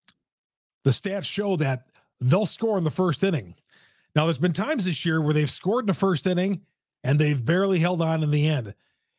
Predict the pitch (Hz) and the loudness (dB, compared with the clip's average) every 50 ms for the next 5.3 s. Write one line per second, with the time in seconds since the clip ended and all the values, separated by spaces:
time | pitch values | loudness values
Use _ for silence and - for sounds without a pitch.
0 | _ _ - 147 147 156 156 160 160 170 214 254 277 240 156 - 226 196 190 165 | _ _ -2 0 0 2 2 2 2 2 0 2 0 -2 0 0 0 0 0 -2
1 | - - 220 202 190 175 165 160 160 156 147 127 151 147 139 123 - - - 131 | -2 -4 -4 -4 -2 -2 0 0 0 -2 -2 -4 -4 -4 -4 -6 -8 -10 -6 -2
2 | 120 170 175 139 131 - - 185 196 165 214 226 220 233 214 160 214 214 247 247 | -2 -2 -2 -2 -4 -2 0 0 2 2 2 0 2 0 0 0 -2 0 0 0
3 | 202 160 151 147 151 131 - - 131 147 147 135 - - 247 202 175 160 135 147 | 2 2 2 0 -2 -4 -4 -4 -2 -2 -2 0 0 -2 -2 0 0 0 0 0
4 | 143 120 98 104 - 196 233 190 190 180 170 156 151 165 196 180 156 165 180 180 | -2 -2 -2 -2 0 0 0 0 0 0 2 2 2 2 2 2 2 0 0 -2
5 | - - - 180 160 | -4 -4 -4 -4 -4